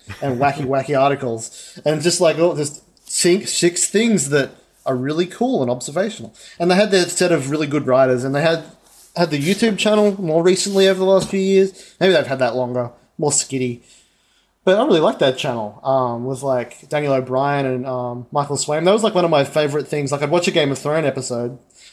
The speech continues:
and then they had their review episode on it where they kinda hated on Game of Thrones <laughs> a fair bit. And that was kind of different from all the other things I'd watch in exposure to Game of Thrones.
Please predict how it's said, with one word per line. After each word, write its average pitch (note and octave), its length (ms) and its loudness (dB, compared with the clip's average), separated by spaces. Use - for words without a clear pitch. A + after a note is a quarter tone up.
and D3 100 -2
then F3 100 4
they E3 120 4
had D#3 220 2
their C#3+ 140 4
review C3 400 2
episode G#3 400 2
on G#3+ 100 2
it G#3 40 0
where D3 140 -2
they D3 80 4
kinda F#3 280 2
hated E3+ 320 2
on F#3+ 120 4
Game G3 160 4
of F3+ 80 2
Thrones F#3+ 300 2
<laughs> - 0 -
a F3+ 40 0
fair F3+ 240 2
bit. A3 240 0
And D3 100 -2
that E3+ 60 6
was G#3 120 4
kind F#3 180 2
of C#3+ 80 -2
different D#3+ 320 -2
from C#3+ 100 -4
all D3 80 0
the C3+ 100 0
other D3 180 0
things B2+ 280 -4
I'd B2 220 -4
watch - 340 -6
in C3+ 200 -6
exposure C#3+ 480 -2
to C3+ 80 -2
Game A#2+ 240 -6
of A#2 100 -10
Thrones. A#2+ 460 -10